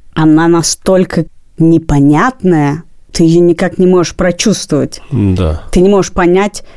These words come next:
Speaker 1: как это может прийти в голову, что это за чувство, с которым ты, не знаю, протыкаешь человека копьём.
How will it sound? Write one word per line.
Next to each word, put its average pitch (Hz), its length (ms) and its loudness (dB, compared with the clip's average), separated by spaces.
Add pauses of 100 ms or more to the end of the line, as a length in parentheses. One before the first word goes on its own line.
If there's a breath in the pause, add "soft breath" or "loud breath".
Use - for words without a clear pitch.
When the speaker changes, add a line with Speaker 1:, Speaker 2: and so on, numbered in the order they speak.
(180 soft breath)
Speaker 1:
как 180 220 -2
это 175 160 0
может 175 260 0
прийти 170 320 -2
в 151 80 -4
голову, 151 400 0
что - 180 -4
это 160 160 -2
за 156 160 0
чувство, 170 460 -2
с - 80 -6
которым 165 420 0
ты, 165 180 -2
не 160 160 2
знаю, 160 360 -2
протыкаешь 160 680 -4
человека 165 560 0
копьём. 160 560 0